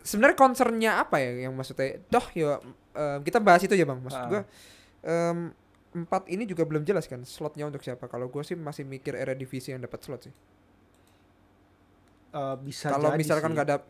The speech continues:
Speaker 1: kalau nggak dapat slot, ya nangis sih. Maksud gue Ajax doang yang masuk ikut kompetisi kan kasihan anjing.
Speaker 2: Iya.
Speaker 1: Mm, itu kayak
Speaker 2: Eh,
Speaker 1: gimana tuh? Kalau lo
Speaker 2: hmm.
Speaker 1: sendiri sebenarnya kayak gimana sih sebenarnya tentang new format ini?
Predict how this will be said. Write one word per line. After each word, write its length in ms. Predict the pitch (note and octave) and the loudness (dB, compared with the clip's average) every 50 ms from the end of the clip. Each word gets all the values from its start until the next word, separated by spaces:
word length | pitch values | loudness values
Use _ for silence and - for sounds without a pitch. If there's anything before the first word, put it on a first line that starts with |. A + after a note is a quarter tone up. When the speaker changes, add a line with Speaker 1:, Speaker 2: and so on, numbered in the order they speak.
| - - | -16 -4
Speaker 1:
kalau 180 | - D#3+ D3+ D3+ D3 | -2 0 0 2 0
nggak 160 | C#3+ C#3+ C#3 | 0 -2 -2
dapat 140 | - D3+ - | -2 -4 -6
slot, 280 | - - E3+ F3+ G3 F#3+ - - - - - - - _ _ _ _ _ _ _ - - C3+ | -6 -4 -4 -4 -4 -4 -10 -20 -20 -20 -20 -20 -20 _ _ _ _ _ _ _ -20 -18 -14
ya 320 | C3 A#2+ A#2+ A#2+ A#2+ A#2+ | -12 -12 -10 -10 -10 -10
nangis 480 | A#2+ A#2+ B2 C3 D3 E3 E3 D#3 D3 - | -8 -8 -6 -6 -4 -4 -4 -6 -6 -8
sih. 160 | C3+ C3 C3 | -10 -10 -10
Maksud 260 | C3 B2+ - C#3+ C#3+ | -12 -12 -14 -14 -8
gue 140 | C#3 D#3 F3+ | -2 0 0
Ajax 480 | F#3 E3+ D3 D#3 D#3 D#3+ D#3+ D#3+ - | 0 2 2 2 2 2 2 0 0
doang 240 | D#3 E3 F3+ F#3 F3+ | 2 4 4 4 2
yang 160 | E3+ D#3 D#3 | 0 -4 -6
masuk 400 | D#3 D3 D3 D3+ - D3+ C#3+ - - _ _ - | -6 -6 -8 -8 -8 -10 -10 -12 -14 _ _ -16
ikut 240 | C#3+ D3 - D3 | -12 -10 -10 -8
kompetisi 400 | - C#3 C#3 C3+ C#3+ D3 C#3+ D3+ | -8 -10 -12 -10 -10 -8 -8 -8
kan 80 | E3 F#3 | -8 -8
kasihan 400 | F#3+ F#3+ F#3 - G3 E3 C3+ C3 | -8 -10 -12 -10 -10 -10 -10 -10
anjing. 240 | C3 C3 C3+ C#3 C3+ - _ _ _ _ _ _ _ _ _ _ _ _ _ | -12 -16 -16 -18 -20 -20 _ _ _ _ _ _ _ _ _ _ _ _ _
Speaker 2:
Iya. 400 | - C3 C#3 B2+ B2 A2 G#2+ G#2+ - _ _ _ _ _ _ _ _ - | -10 -8 -6 -6 -6 -8 -10 -14 -18 _ _ _ _ _ _ _ _ -16
Speaker 1:
Mm, 240 | D3 D3+ C#3 C3+ C#3 - - - A#2+ | -14 -14 -14 -14 -18 -18 -16 -14 -8
itu 40 | A2+ E3 | -6 -4
kayak 120 | E3+ D#3 | -4 -4
Speaker 2:
Eh, 40 | C#3 | -4
Speaker 1:
gimana 160 | C3 B2+ B2 A2+ | -4 -12 -12 -14
tuh? 80 | A#2 - _ _ _ _ _ _ _ _ _ _ _ _ _ _ _ _ _ _ _ _ _ _ _ _ _ | -16 -18 _ _ _ _ _ _ _ _ _ _ _ _ _ _ _ _ _ _ _ _ _ _ _ _ _
Kalau 240 | - F3 E3 D#3 E3 E3 | -12 -4 -2 2 2 4
lo 80 | E3+ F3+ | 4 2
Speaker 2:
hmm. 80 | F3+ | 2
Speaker 1:
sendiri 180 | F3+ F3+ G3 G3+ | 2 2 2 2
sebenarnya 280 | G3 F#3 F3 F#3 G#3 G3+ G#3 | 2 0 -2 -2 0 2 0
kayak 120 | E3 D#3+ D3+ | -2 -2 -2
gimana 220 | D3 D#3 E3+ E3 D3+ | -4 -2 -2 -2 -2
sih 160 | - B2 A#2+ B2 _ - | -4 -8 -12 -14 _ -20
sebenarnya 300 | - - A#2 A#2 - - _ _ | -20 -20 -20 -20 -20 -20 _ _
tentang 480 | - C3 C3 C3 C3 C3 C3 B2+ B2+ - - _ _ _ - | -16 -14 -10 -8 -8 -8 -8 -10 -14 -18 -20 _ _ _ -18
new 160 | E3 C#3+ C#3 | -12 -12 -10
format 280 | C3 C#3+ C3+ C3+ C3 A#2+ - | -6 -6 -6 -6 -6 -8 -10
ini? 160 | A#2 A2+ B2 | -10 -14 -16